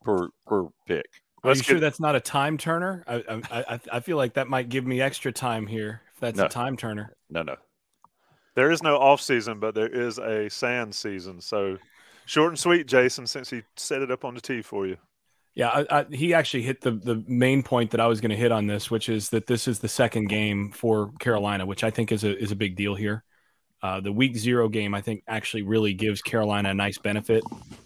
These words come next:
Speaker 2: in terms of being able to work out the kinks of a first game. Uh, and especially with App really not ho-, ha-, returning a whole lot of production and experience on offen-, or on defense, I think that makes a big difference. I think Carolina should win this game.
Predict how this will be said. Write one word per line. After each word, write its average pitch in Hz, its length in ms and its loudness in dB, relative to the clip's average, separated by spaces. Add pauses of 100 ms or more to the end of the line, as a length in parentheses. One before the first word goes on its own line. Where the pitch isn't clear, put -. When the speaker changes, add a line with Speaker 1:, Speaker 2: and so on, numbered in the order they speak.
(120)
Speaker 2:
in 117 140 0
terms 113 300 2
of 110 80 2
being 107 160 2
able 104 140 0
to 101 60 0
work 107 260 2
out 107 160 2
the 104 80 -6
kinks 117 380 0
of 104 80 0
a 98 40 -4
first 107 320 0
game. 110 360 0 (640)
Uh, 98 300 -4 (120)
and 104 420 -2
especially 123 440 2
with 110 120 0
App 113 240 0 (320)
really 120 500 2 (120)
not 127 380 6
ho-, 139 240 -4
ha-, 120 180 2
returning 120 400 0
a 107 40 0
whole 120 180 0
lot 113 180 2
of 104 180 -4
production 107 500 -4
and 101 100 -4
experience 104 520 -4
on 101 140 -6
offen-, 107 400 -4
or 113 160 -2
on 113 140 -2
defense, 107 560 -6 (520)
I 131 60 4
think 131 140 6
that 113 120 0
makes 113 180 -2
a 117 40 -4
big 107 180 -2
difference. 113 540 -4
I 110 100 -8
think 110 180 -6
Carolina 110 420 -2
should 123 300 0
win 131 160 4
this 131 160 0
game. 139 360 -4